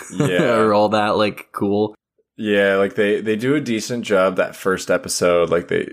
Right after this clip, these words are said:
Speaker 1: you know, show, like, "Oh, I'm Pilot Rachel, and I'm this, and this is what I do in my, you know, in the real world,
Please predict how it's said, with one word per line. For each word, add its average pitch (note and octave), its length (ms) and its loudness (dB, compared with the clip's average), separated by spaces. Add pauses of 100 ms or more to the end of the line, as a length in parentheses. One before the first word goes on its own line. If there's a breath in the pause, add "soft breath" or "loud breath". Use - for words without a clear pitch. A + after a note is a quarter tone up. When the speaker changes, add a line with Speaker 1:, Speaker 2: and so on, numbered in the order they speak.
Speaker 1:
you F#2 140 -6
know, - 120 -6
show, - 380 -2
like, - 180 -8
"Oh, A2 240 2
I'm G2 180 -2
Pilot G#2+ 320 -2
Rachel, G2 480 -2
and F#2 100 -4
I'm F#2 120 -6
this, F#2 220 -4
and F#2 120 -8
this - 180 -10
is F2+ 80 -10
what F2+ 140 -2
I F#2 80 -2
do F#2 300 -4
in F2+ 100 -6
my, F2+ 260 -8 (600 loud breath)
you F#2 160 -2
know, E2 160 -4
in F2+ 160 -4
the E2 100 0
real E2 220 2
world, D#2+ 340 0